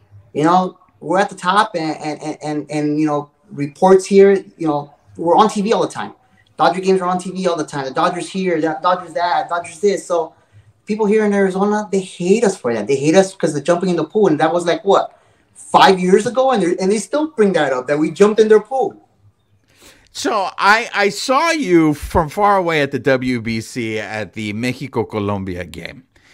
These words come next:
Speaker 2: Uh, did you end up going to the Mexico, uh, United States game?
Speaker 1: Yes, yes, I was there.
Speaker 2: Okay, so you're gonna be able to vouch for me, 'cause I was telling these guys when I came back, Arizona was not ready for the crowds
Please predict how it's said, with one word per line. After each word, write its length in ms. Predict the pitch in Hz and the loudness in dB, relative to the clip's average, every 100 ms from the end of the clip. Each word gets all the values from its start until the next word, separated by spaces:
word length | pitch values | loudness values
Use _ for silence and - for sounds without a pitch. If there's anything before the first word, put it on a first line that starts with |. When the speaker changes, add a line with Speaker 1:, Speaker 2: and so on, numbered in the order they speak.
| _ - - | _ -20 -4
Speaker 2:
Uh, 280 | 120 113 | 0 0
did 260 | 120 170 143 | 0 -4 -4
you 140 | 220 | -2
end 160 | 277 277 | -2 -2
up 120 | 254 | -4
going 280 | 233 240 240 | -2 -4 -2
to 100 | 240 | -4
the 80 | 208 | -4
Mexico, 640 | 202 185 202 214 202 180 | -4 -6 -8 -6 -4 -2
uh, 160 | 175 156 | 2 0
United 380 | 147 156 175 170 | 0 -4 -2 -4
States 320 | - 180 175 | -4 -6 -6
game? 320 | - 190 208 _ - | -8 -8 -8 _ -10
Speaker 1:
Yes, 500 | 202 190 170 147 139 | -8 -6 -6 -6 -4
yes, 340 | 156 160 147 | 0 0 -2
I 80 | 147 | -6
was 160 | 143 | -6
there. 380 | 131 143 120 110 _ _ - | -6 -4 -6 -8 _ _ -8
Speaker 2:
Okay, 280 | 117 127 110 | -8 -6 -8
so 160 | - | -6
you're 260 | 156 165 277 | -6 -4 -4
gonna 220 | 320 311 | -4 -8
be 220 | 254 214 | -6 -2
able 180 | 185 170 | -2 -2
to 80 | 147 | -2
vouch 340 | 143 131 131 | 0 0 -2
for 120 | - | -6
me, 140 | 104 101 | -8 -8
'cause 200 | 117 107 | -8 -6
I 160 | 160 | -4
was 180 | 254 269 | -4 -6
telling 340 | - 190 180 147 | -8 -8 -8 -6
these 220 | 143 131 | -6 -4
guys 260 | 120 107 | -6 -6
when 140 | 113 104 | -8 -8
I 140 | 107 | -8
came 260 | 107 131 117 | -6 -8 -4
back, 360 | 117 113 127 - _ _ _ 165 | -4 -4 -6 -10 _ _ _ -2
Arizona 600 | 226 302 233 208 185 160 | 0 0 -2 -4 -2 -4
was 300 | 127 120 110 | -4 -6 -2
not 420 | 127 139 139 120 | 0 0 0 -2
ready 500 | 120 110 98 85 82 _ _ | -2 0 -4 -10 -16 _ _
for 500 | - 147 117 107 104 | -8 -2 -2 -2 -4
the 140 | 104 | -10
crowds 680 | - - 147 139 143 139 131 | -10 0 4 4 4 0 -4